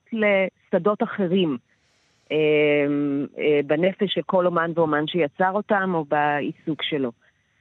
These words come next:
לגבי העניין ה-, הבינלאומי, אה, אני, אה, אני לא חושבת ש-, ב-, ב-, ברור שיהיה קושי, אה, פרוזאי, זאת אומרת, קושי אובייקטיבי, אה, להביא לכאן הרבה פעמים עבודו-, אה,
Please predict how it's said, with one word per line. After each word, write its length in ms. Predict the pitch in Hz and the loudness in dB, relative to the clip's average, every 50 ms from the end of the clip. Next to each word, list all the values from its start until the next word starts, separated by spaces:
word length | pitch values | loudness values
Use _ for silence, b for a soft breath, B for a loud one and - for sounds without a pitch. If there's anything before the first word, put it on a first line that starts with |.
| _ _ _ | _ _ _
לגבי 380 | 165 175 160 180 160 180 214 233 | -4 -2 -2 -2 0 0 0 0
העניין 1080 | 277 302 302 302 294 269 254 233 214 202 196 185 - - 185 190 196 202 214 226 233 | 0 0 0 0 0 0 0 0 0 -2 -4 -4 -4 -4 -2 0 0 0 0 0 0
ה-, 480 | 220 208 202 190 185 180 175 170 170 165 156 143 - - - | 0 0 0 0 0 0 0 -2 -2 -4 -6 -8 -14 -12 -8
הבינלאומי, 920 | - 160 160 160 185 196 208 214 220 208 185 180 185 208 214 202 202 196 202 - _ _ _ _ _ _ _ _ _ _ - | -8 -8 -4 -4 -2 0 0 0 0 0 0 0 0 0 2 0 0 -2 -4 -8 _ _ _ _ _ _ _ _ _ _ -4
אה, 60 | - 170 165 165 160 165 160 165 165 165 151 - _ _ _ _ _ - | 0 2 2 2 2 2 0 0 -2 -2 -4 -8 _ _ _ _ _ -8
אני, 100 | 160 175 - - - - - - | -8 -8 -8 -12 -18 -20 -12 -6
אה, 360 | 104 165 170 170 170 170 165 160 170 170 - | -4 -2 0 0 0 0 0 0 -2 -2 -2
אני 200 | - 185 220 226 | -2 0 2 2
לא 80 | 254 285 | 0 0
חושבת 580 | 285 - 339 - - - 208 196 175 170 170 151 | -2 -4 -4 -4 0 0 0 0 0 -2 -4 -6
ש-, 140 | - - 170 165 160 160 156 156 151 - | -4 -2 -2 0 0 2 0 0 0 0
ב-, 160 | 160 180 151 180 | 0 -2 0 0
ב-, 140 | 202 196 | -2 -2
ברור 300 | - 208 202 240 262 285 | 0 0 0 0 0 0
שיהיה 320 | 247 226 240 208 190 196 202 | 0 0 0 2 2 0 0
קושי, 640 | - - 214 202 185 - - 214 208 196 190 190 170 | -2 -2 -2 -2 -2 -2 -2 -2 -2 -2 0 -2 -2
אה, 100 | 151 170 160 - | -2 -2 -6 -6
פרוזאי, 480 | - 156 170 160 143 202 214 226 185 156 | -4 -4 -4 -2 0 0 0 0 -2 -4
זאת 100 | - - | -6 -8
אומרת, 100 | 160 - | -8 -4
קושי 340 | - 196 190 - - 202 170 160 - - - | -4 -4 -2 -2 -2 -4 -4 -6 -10 -12 -10
אובייקטיבי, 720 | - 165 165 170 - - - - 247 247 196 165 156 139 127 - _ _ _ _ _ _ _ _ _ | -8 -4 -4 -4 -4 -4 -2 0 2 2 2 0 -2 -4 -4 -8 _ _ _ _ _ _ _ _ _
אה, 200 | - 151 160 160 156 | -4 0 0 0 2
להביא 400 | 156 160 160 160 147 143 196 233 | 2 0 0 0 0 0 2 2
לכאן 560 | 240 226 - - 214 196 190 185 185 185 185 - - | 2 0 0 -2 -2 0 0 -2 -2 -2 -4 -4 -6
הרבה 240 | 135 170 165 180 | -6 -2 -2 -2
פעמים 340 | - - 185 175 180 180 175 | 0 0 -2 0 0 0 -2
עבודו-, 420 | 170 156 160 175 160 147 170 160 151 | -2 -2 -4 -4 -2 0 0 0 2
אה, 380 | - 160 170 160 165 160 160 | 2 0 2 2 2 2 0